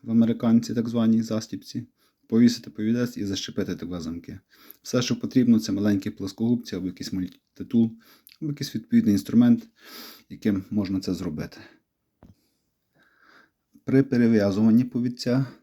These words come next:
треба ось цей вузол зрізати акуратно. Зрізати так, щоб не з-, не зрізати оцей лак,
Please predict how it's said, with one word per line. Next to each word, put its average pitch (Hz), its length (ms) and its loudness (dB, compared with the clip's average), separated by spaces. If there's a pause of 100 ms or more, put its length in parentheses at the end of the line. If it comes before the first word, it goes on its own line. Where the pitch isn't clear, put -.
(880)
треба 113 320 0
ось - 300 -4
цей 110 280 4 (140)
вузол 117 460 4 (1500)
зрізати 113 640 0
акуратно. 92 640 2 (340)
Зрізати - 540 -2
так, 147 280 -6
щоб - 180 -8
не 104 140 2
з-, 104 140 -6
не 107 260 -2
зрізати 113 440 4
оцей 104 340 -2
лак, 95 380 -4